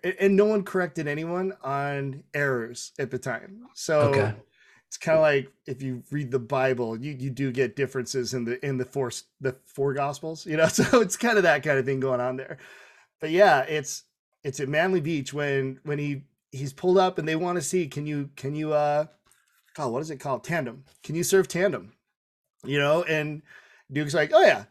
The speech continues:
Speaker 1: And he picks out Isabel Latham. You know, how she was lined up exactly, we're not sure, 'cause she was a rebel. Her daddy didn't like her on the beach, but she was doing whatever she wants. I got a daughter like that, so I get it.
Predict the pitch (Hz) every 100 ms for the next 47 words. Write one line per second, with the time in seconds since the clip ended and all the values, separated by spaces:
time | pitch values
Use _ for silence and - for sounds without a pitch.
0 | _ _ - 147 143 147 165 151 156 -
1 | 127 135 147 147 180 160 - _ _ _
2 | _ - 151 151 151 160 - 196 165 170
3 | 165 170 170 143 156 170 180 151 156 147
4 | - 190 160 139 190 202 147 127 165 151
5 | 123 123 127 151 165 160 135 170 180 131
6 | - 135 160 143 131 113 117 131 147 139
7 | 135 151 180 135 - 131 160 143 131 143
8 | 143 131 127 120 120 120 120 110 - 127
9 | 135 123 117 113 113 110 - 123 135 -
10 | 123 120 120 113 -